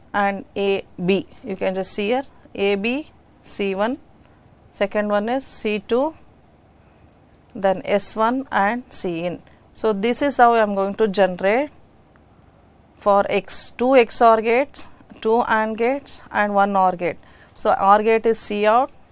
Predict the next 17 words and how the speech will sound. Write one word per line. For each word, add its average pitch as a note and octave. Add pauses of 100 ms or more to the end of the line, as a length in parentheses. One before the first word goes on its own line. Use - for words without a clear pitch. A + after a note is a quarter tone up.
(100)
and G3+
these G#3+
are G3+
intermediate F#3+
variable F#3
C G#3
one, B3 (240)
C F#3+
two F#3+
here. G3+ (960)
So, G#3+
the G#3
intermediate G#3
variable F#3+
over F3+
here E3+
is -